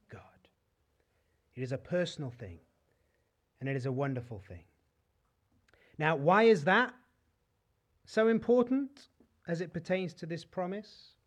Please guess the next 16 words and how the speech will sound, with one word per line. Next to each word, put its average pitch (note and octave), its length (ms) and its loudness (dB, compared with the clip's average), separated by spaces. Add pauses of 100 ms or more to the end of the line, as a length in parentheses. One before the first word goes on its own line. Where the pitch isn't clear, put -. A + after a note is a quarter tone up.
(1080)
Well, F3 100 0
it's F#3 120 0
because A3+ 520 4
the G3+ 120 4
fact B3+ 440 2
that G3+ 200 2
God G#3 220 4
is F#3 140 0
a F3+ 120 0
personal A3+ 720 0
God B2+ 260 -2
with E3 180 -4
whom A#3+ 320 4
we G#3+ 220 -2
have G3+ 360 -2
a F3+ 240 -2